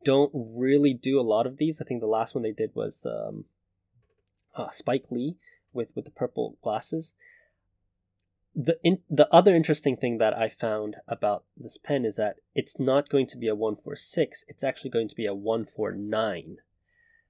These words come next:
And I think they don't do a lot with that one four nine pen in terms of special editions. So,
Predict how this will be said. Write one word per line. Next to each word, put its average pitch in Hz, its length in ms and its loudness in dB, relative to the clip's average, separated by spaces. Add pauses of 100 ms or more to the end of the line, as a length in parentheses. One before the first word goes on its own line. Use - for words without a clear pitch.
(640)
And 110 480 0 (420)
I 151 100 -2
think 123 340 -2
they 123 160 2
don't 151 260 2
do 135 220 2
a - 20 4
lot 110 480 0
with 113 220 -6
that 101 200 -4
one 110 300 -2
four 117 240 0
nine 107 600 -6 (380)
pen 180 380 -2
in 123 160 -4
terms 117 300 -6
of 113 80 -6
special - 400 -6
editions. 147 520 -8
So, 101 220 -4